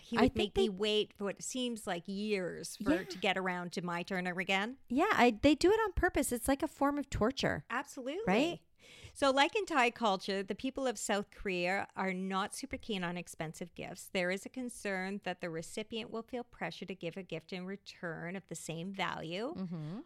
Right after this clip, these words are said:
Speaker 1: Also, gifts like knives and scissors, which are sharp, are considered a gift of bad luck, and they represent the cutting of your relationship.
Speaker 2: Oh, okay.
Speaker 1: Mm-hmm. Now, one more thing. Never write the card in red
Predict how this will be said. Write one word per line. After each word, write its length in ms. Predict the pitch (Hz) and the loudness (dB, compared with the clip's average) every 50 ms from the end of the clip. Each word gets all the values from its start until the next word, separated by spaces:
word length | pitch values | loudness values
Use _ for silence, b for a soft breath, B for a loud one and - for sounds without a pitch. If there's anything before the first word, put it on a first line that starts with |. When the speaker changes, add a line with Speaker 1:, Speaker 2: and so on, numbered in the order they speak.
| _ - | _ -2
Speaker 1:
Also, 380 | - 180 185 196 - - 277 277 | 0 2 2 2 0 -4 -6 -6
gifts 320 | - 226 208 208 - - | -2 -2 -2 -2 -2 -4
like 180 | 233 226 220 - | -6 -6 -4 -4
knives 460 | 185 170 165 170 170 180 180 - 240 | -4 -2 -2 -2 -2 -4 -4 -6 -8
and 100 | 240 233 | -8 -8
scissors, 720 | - - 196 170 170 - 180 175 170 175 180 180 175 - | -6 -6 -6 -6 -4 -6 -6 -4 -4 -4 -4 -6 -8 -6
which 220 | - 170 170 - - | -8 -8 -8 -6 -8
are 60 | 160 | -10
sharp, 480 | 156 - - - - 190 180 170 - 208 | -8 -8 -8 -4 -2 -2 -2 -2 -4 -8
are 40 | 175 | -10
considered 520 | - 190 180 - - 175 160 170 160 156 | -8 -8 -10 -8 -8 -6 -4 -4 -4 -4
a 60 | 165 | -6
gift 340 | 156 - 165 - - - - | -8 -8 -10 -10 -8 -8 -10
of 120 | 156 151 - | -10 -8 -6
bad 260 | 143 143 147 - - | -6 -6 -6 -6 -6
luck, 320 | 190 202 185 165 160 - | -2 0 0 0 -2 -4
and 100 | 180 156 | -8 -8
they 80 | 156 156 | -8 -6
represent 540 | - 165 165 - - 175 160 - 165 165 - | -6 -6 -8 -6 -8 -10 -8 -8 -10 -8 -8
the 80 | 165 | -14
cutting 560 | - - - - - 185 180 170 165 165 160 - - | -14 -14 -16 -12 -8 -6 -6 -6 -6 -8 -10 -10 -12
of 120 | 170 156 | -12 -12
your 180 | 180 - - - | -12 -14 -14 -14
relationship. 760 | - 170 156 175 165 - 180 - - 185 175 - - - 233 | -14 -12 -10 -10 -10 -10 -10 -12 -12 -12 -10 -10 -4 -2 0
Speaker 2:
Oh, 360 | 262 311 330 285 180 123 120 147 | 0 0 0 -2 -2 -2 -4 -6
okay. 400 | - - 147 127 131 156 202 214 | -8 -8 -8 -6 -4 -6 -6 -6
Speaker 1:
Mm-hmm. 680 | 262 277 240 247 330 370 370 330 262 208 180 165 147 - - b b b b b b b | -6 -8 -8 -8 -8 -10 -8 -8 -8 -8 -8 -10 -12 -14 -16 b b b b b b b
Now, 100 | 220 202 208 | -4 -4 -2
one 260 | 202 240 254 320 339 | 0 -2 -2 -2 -2
more 160 | 330 330 339 | -6 -6 -6
thing. 440 | 320 - 226 185 170 190 208 214 208 _ _ _ _ _ _ _ _ _ _ _ _ - - | -4 -2 -4 -2 -2 -4 -6 -8 -10 _ _ _ _ _ _ _ _ _ _ _ _ -18 -10
Never 500 | 180 180 180 170 170 160 190 190 208 - - | -6 -4 -2 -2 -2 -2 -2 -4 -4 -6 -8
write 300 | - 180 180 175 175 - | -6 -4 -2 -2 -2 -4
the 60 | 208 | -8
card 420 | - - - - 180 160 160 165 170 | -10 -10 -8 -4 -4 -4 -4 -4 -6
in 140 | 170 170 165 | -8 -8 -8
red 260 | 165 165 165 165 | -6 -6 -6 -6